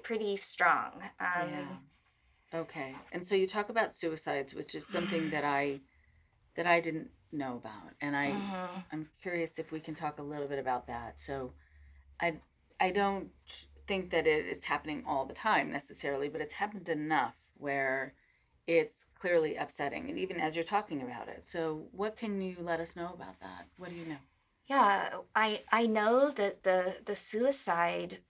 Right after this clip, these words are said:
Speaker 1: rate among, um, L B G T,
Speaker 2: Mm-hmm.
Speaker 1: that's a tongue twister for me sometimes. Anyway, it's high in, in Utah, um, in particular.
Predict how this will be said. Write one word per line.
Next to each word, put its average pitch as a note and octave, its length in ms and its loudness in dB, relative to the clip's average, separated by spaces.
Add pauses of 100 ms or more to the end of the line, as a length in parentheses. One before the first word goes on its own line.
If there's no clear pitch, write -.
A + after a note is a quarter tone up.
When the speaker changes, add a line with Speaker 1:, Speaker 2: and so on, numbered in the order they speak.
(140)
Speaker 1:
rate F#3+ 920 -4
among, F3+ 560 -4 (680)
um, E3+ 340 -2
L F3+ 200 2
B F3+ 580 -6 (140)
G F3 400 -8 (680)
T, G3+ 380 -2 (460)
Speaker 2:
Mm-hmm. - 220 -12 (600)
Speaker 1:
that's G3 200 -4
a F3 240 2 (100)
tongue C#4 180 2
twister F#3 340 2
for G3+ 140 2
me F3+ 140 -4
sometimes. F#3 600 4
Anyway, F#3 480 0 (220)
it's C#4 180 6
high A#3+ 380 6
in, F#3+ 400 0
in G3+ 340 -2
Utah, F#3+ 640 -2 (640)
um, F3 420 2
in F3+ 160 -6
particular. F3+ 880 -4